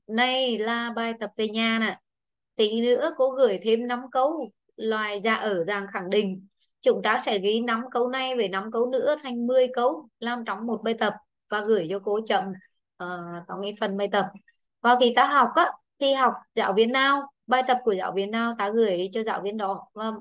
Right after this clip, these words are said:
lớp ta thì cũng cái phần này cũng khá ổn rồi. Là không gửi là, là lạc giáo viên. Và nhớ là đừng quên, học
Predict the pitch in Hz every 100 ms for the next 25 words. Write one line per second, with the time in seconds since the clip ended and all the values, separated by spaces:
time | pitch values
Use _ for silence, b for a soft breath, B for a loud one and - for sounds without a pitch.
0 | - 202 185 190 196 226 202 185 220 220
1 | 214 214 208 185 180 185 202 160 196 214
2 | b b _ - 202 208 208 214 226 170
3 | 170 190 196 196 190 196 185 - _ _
4 | 190 190 190 226 226 _ _ _ _ _
5 | _ 214 214 220 220 214 202 190 196 202
6 | 202 226 247 277 - 240 359 349 226 269